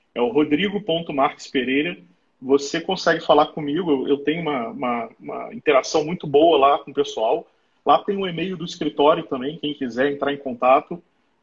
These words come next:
que é o contato arroba R M digital ponto A D V ponto B R.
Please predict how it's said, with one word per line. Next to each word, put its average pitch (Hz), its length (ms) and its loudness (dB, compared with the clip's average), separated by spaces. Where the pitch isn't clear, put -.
que - 80 -2
é 127 60 2
o 123 160 -2
contato 147 560 0
arroba 135 600 2
R 143 360 0
M 156 180 -6
digital 139 560 0
ponto 143 300 -6
A - 20 0
D 131 140 -6
V 139 180 -2
ponto 139 260 -14
B 123 80 -8
R. 135 400 -2